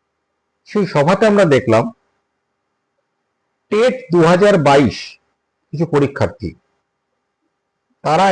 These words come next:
এসে মুখ্যমন্ত্রীর সভায় তার দৃষ্টি আকর্ষণ করলেন এবং তাদের প্রতিবাদ ব্যক্ত করলেন।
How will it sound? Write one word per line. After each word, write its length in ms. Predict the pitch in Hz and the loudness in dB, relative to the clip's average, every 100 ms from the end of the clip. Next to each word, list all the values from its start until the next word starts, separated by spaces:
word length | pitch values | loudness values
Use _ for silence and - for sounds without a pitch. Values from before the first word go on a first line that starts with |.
| 135 | 0
এসে 220 | - 127 127 - _ _ _ _ _ _ _ _ _ _ | -2 -6 -6 -14 _ _ _ _ _ _ _ _ _ _
মুখ্যমন্ত্রীর 680 | 131 131 - 165 170 175 165 | -8 -8 -4 -2 -2 -2 -2
সভায় 340 | 127 101 113 233 - _ _ _ _ _ _ | -2 0 -2 -4 -16 _ _ _ _ _ _
তার 120 | 143 113 | -6 -4
দৃষ্টি 300 | 110 - 151 | -6 -6 -2
আকর্ষণ 380 | 151 151 - 156 151 | -2 -2 -2 -4 0
করলেন 320 | 156 160 170 - _ _ _ _ _ _ _ _ _ - | 0 0 -2 -6 _ _ _ _ _ _ _ _ _ -6
এবং 140 | 196 196 | -4 0
তাদের 260 | 175 208 - | 0 0 0
প্রতিবাদ 440 | 143 131 147 196 226 - _ _ _ _ _ | -2 0 2 2 0 -6 _ _ _ _ _
ব্যক্ত 340 | 127 139 - 120 101 | -4 -4 -4 -6 -4
করলেন। 280 | 87 80 | -4 -6